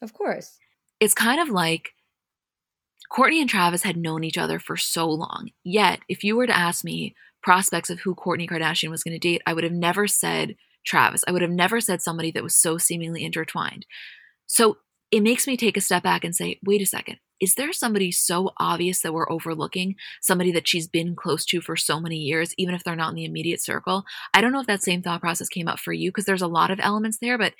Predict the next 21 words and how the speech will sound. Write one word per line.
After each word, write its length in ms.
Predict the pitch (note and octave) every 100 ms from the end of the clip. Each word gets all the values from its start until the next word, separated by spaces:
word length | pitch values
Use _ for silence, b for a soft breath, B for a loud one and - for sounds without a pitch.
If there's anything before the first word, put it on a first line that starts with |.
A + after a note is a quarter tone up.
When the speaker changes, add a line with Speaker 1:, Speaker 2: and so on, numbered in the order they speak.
| B B B
Speaker 2:
that 180 | G3+ A3+
is 160 | A#3
one 180 | G3 F3+
that 160 | E3+ - _ F3+
is 100 | -
constantly 440 | F#3 F3 - E3+
in 60 | D#3
my 100 | D#3
mind. 420 | E3 E3+ - - _ _ _ _ _ _ _ -
Speaker 1:
Kim 240 | A#3 A3+
and 100 | A#3
Fi 260 | A3+ G#3+ A3
twenty 340 | - A3 A3
twenty-one, 520 | G3+ A#3 A3 A#3 A#3
baby. 500 | F#3+ F3+ F3+ G3+ A3+ -
Speaker 2:
Oh 20 | -
my 140 | -
God, 320 | - G1+ - - _
don't 200 | - -
joke. 320 | - - G3+ - B
<laughs> 100 | B